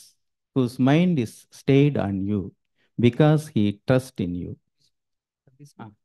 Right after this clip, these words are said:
Speaker 1: ट्वेंटी सिक्स थ्री।
Speaker 2: हाँ, और यशायाह के अध्याय छब्बीस में वचन तीन,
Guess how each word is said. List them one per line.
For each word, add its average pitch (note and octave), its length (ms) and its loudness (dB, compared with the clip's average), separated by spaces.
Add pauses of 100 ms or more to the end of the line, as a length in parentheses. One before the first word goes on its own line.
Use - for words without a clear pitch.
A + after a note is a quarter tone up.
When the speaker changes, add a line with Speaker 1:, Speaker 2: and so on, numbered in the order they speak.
(400)
Speaker 1:
ट्वेंटी C3+ 220 0
सिक्स C#3+ 240 -8
थ्री। G#2 220 -4 (400)
Speaker 2:
हाँ, E3 120 -4
और E3 200 -6
यशायाह F#3+ 340 -2
के A#3 140 -4
अध्याय A3 320 -2
छब्बीस G#3+ 420 -6
में A3+ 80 -4
वचन G3+ 300 -4
तीन, G3+ 380 -4